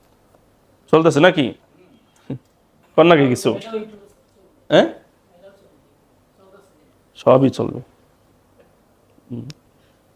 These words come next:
আসসালামু আলাইকুম ওয়া রাহমাতুল্লাহি ওয়া বারাকাতুহু।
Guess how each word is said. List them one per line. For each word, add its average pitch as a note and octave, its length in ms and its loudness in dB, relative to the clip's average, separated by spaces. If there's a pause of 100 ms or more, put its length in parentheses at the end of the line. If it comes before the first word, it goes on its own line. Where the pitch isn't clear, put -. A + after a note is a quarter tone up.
(1400)
আসসালামু F#3 540 4
আলাইকুম F3 520 2
ওয়া D#3+ 100 4
রাহমাতুল্লাহি D#3 640 2
ওয়া D3+ 100 0
বারাকাতুহু। B2+ 560 -4